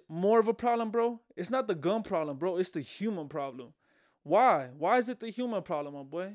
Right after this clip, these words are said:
The human problem, fool. Fool, it's not the gun problem, my boy. Guns don't kill people. Humans kill people, my boy. There's a lot of evil. There's a lot of sin in the world, my boy. That's how it's, that's how it is, my boy.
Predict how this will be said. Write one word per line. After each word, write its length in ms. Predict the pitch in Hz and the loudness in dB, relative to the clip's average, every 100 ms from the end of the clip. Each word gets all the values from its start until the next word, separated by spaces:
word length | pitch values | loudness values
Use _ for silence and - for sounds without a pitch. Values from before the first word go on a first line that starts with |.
| 190 | -12
The 120 | 147 | -12
human 420 | 147 - 285 349 180 | -10 -8 -6 -4 -4
problem, 380 | 175 139 127 | -2 -4 -6
fool. 300 | 131 214 240 - _ _ _ _ _ - | -14 -14 -14 -16 _ _ _ _ _ -2
Fool, 140 | 302 | 0
it's 80 | 302 | 0
not 140 | 349 | 0
the 100 | 190 | -2
gun 300 | 147 151 180 | -4 -4 -6
problem, 320 | 185 202 214 220 | -6 -6 -6 -6
my 100 | 220 | -8
boy. 340 | 208 254 285 - _ _ _ 156 | -6 -8 -8 -14 _ _ _ 0
Guns 220 | 269 294 | 0 2
don't 240 | 254 214 | 2 0
kill 180 | - 233 | 2 0
people. 360 | 233 226 254 233 | 2 -2 -4 -8
Humans 640 | - - 285 277 233 - | -6 0 2 4 2 0
kill 280 | - 220 190 | -4 0 0
people, 380 | - 175 - 139 | -2 -12 -10 -12
my 120 | 135 | -8
boy. 240 | 135 196 | -2 0
There's 120 | 226 | 0
a 60 | 226 | 0
lot 200 | 240 240 | 2 2
of 120 | 196 | 2
evil. 320 | - 226 214 175 | 0 0 4 2
There's 140 | 180 | 2
a 40 | |
lot 180 | 214 226 | 0 0
of 80 | 202 | -2
sin 200 | - 208 | -4 -4
in 120 | 190 | -4
the 60 | 151 | -6
world, 460 | 143 175 175 143 | -2 0 0 -4
my 20 | 139 | -8
boy. 280 | 147 165 - _ _ _ | -6 -6 -10 _ _ _
That's 200 | 156 180 | -4 -2
how 140 | 214 202 | 2 2
it's, 160 | 175 165 | 0 -4
that's 240 | 151 185 - | -4 -2 0
how 220 | 208 196 | 2 2
it 100 | - | 2
is, 220 | 208 220 | 2 2
my 140 | 214 | -2
boy. 320 | 190 214 220 | -2 -2 -2